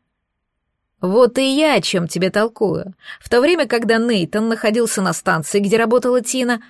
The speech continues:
он уже был в команде Кастера. У него как раз оформлена командировка. Что он там делал, по-твоему?» Возможно, всё же совпадение? Они ведь давно расстались. Пытался принять новые факты Аландер,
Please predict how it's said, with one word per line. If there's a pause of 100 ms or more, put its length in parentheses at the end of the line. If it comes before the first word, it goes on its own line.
(200)
он
уже
был
в
команде
Кастера. (300)
У
него
как
раз
оформлена
командировка. (280)
Что
он
там
делал,
по-твоему?» (1080)
Возможно,
всё
же
совпадение? (360)
Они
ведь
давно
расстались. (560)
Пытался
принять
новые
факты
Аландер,